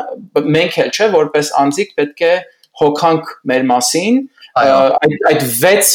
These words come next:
Speaker 1: ոտկանոց, այդ six foot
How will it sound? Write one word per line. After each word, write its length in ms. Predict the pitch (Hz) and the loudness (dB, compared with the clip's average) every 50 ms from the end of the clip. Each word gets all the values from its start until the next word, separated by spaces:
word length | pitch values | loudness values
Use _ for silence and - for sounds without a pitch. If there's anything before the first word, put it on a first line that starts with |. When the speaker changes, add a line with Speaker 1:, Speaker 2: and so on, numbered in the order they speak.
| 143 | -2
Speaker 1:
ոտկանոց, 840 | 120 147 147 151 151 151 - - 151 147 151 151 147 135 123 - - | 0 0 0 0 0 -2 -2 0 2 2 2 2 2 2 0 0 0
այդ 280 | 127 123 - - - 143 143 - | 0 0 0 -4 -10 -16 -10 -6
six 360 | - - 165 156 156 - - - | -4 -2 -2 -2 -2 -4 -4 -4
foot 460 | - - 165 165 156 151 151 - - | -4 0 2 2 2 2 0 -4 -8